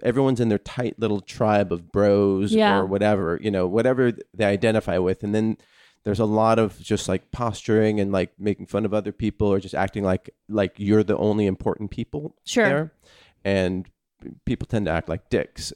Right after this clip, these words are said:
Speaker 1: And then at the Ren Fair, the, the people who attend there, uh, make, are actively trying to engage with other people.
Speaker 2: That's fun.
Speaker 1: And people are nice and polite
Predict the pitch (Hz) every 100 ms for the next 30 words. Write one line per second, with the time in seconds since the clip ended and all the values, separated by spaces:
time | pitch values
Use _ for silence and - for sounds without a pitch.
0 | - 101 110 127 131 127 - _ _ _
1 | - 113 - 110 117 160 196 170 - 87
2 | 69 78 - 90 - _ - _ - 131
3 | 123 110 - _ _ _ _ _ - 113
4 | 127 - - 160 156 113 80 - 107 -
5 | _ _ _ _ 101 101 - _ _ _
6 | _ _ _ _ - 117 113 117 - -
7 | 110 - - 123 - 107 110 - 104 104
8 | - 107 92 95 92 90 - - 87 90
9 | - - - _ 247 240 - 190 185 180
10 | _ - 107 101 131 113 101 95 92 101
11 | 143 135 - - 92 - - 101 110 135
12 | 131 _